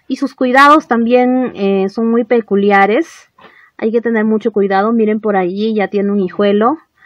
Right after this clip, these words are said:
Realmente es una belleza. Miren esas tonalidades de rosado que tienen y es muy pruinoso.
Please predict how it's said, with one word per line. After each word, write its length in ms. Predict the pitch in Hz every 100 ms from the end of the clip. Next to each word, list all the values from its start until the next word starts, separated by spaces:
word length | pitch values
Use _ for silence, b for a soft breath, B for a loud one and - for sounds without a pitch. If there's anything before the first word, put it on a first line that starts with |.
| b b b
Realmente 640 | 220 233 262 262 262 247 233
es 220 | 240 - -
una 240 | 240 226
belleza. 640 | 202 196 196 185 175 196 - -
Miren 360 | 220 233 240
esas 260 | 233 240 233
tonalidades 680 | 240 226 190 185 196 214 240
de 100 | 226
rosado 540 | 185 185 - 196 208
que 100 | 214
tienen 500 | 190 208 208 208 247 277
y 220 | 262 294
es 200 | 262 262
muy 220 | 240 254
pruinoso. 800 | 269 208 196 196 196 185 220 302